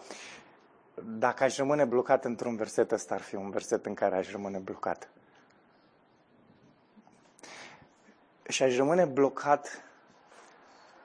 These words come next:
într-un verset ca asta, că ar deveni atât de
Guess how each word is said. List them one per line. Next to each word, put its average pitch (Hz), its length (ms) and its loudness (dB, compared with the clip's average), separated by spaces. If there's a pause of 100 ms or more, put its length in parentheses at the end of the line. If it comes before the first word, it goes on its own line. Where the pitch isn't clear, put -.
(280)
într-un 143 380 2
verset 131 380 4
ca 143 140 6
asta, 139 280 6
că 139 380 2
ar 147 160 4
deveni 139 500 2
atât 190 440 2
de 135 440 8